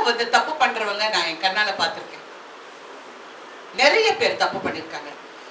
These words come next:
ஆனா சொசைட்டி வந்து அந்த ஆம்பளைய தான் மேல தூக்கி வச்சு கொண்டாடுறீங்க, மேல தூக்கி வச்சு நீங்க கொண்டாடுறீங்க.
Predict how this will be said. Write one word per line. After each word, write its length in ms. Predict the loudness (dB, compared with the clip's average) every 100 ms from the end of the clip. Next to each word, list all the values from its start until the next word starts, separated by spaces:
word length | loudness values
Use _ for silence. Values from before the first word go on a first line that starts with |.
| 2
ஆனா 260 | 4 6 6
சொசைட்டி 580 | 6 6 8 8 6
வந்து 400 | 2 0 0 -2
அந்த 180 | -2 2
ஆம்பளைய 500 | 6 6 6 4 2
தான் 240 | 2 0 -2 -12 -16 -14 -2
மேல 340 | 6 8 8
தூக்கி 340 | 2 -4 -8 -8
வச்சு 260 | -6 -8 -4
கொண்டாடுறீங்க, 520 | 0 2 2 -2 -10 -12 -12 -12 -14 -16 -16 -16 -16 -18 -18 -16 -16 -16 -16 -18 2
மேல 240 | 6 8 8
தூக்கி 280 | 4 0
வச்சு 240 | 0 0 0
நீங்க 180 | -4 -2
கொண்டாடுறீங்க. 560 | -2 0 -2 -4 -10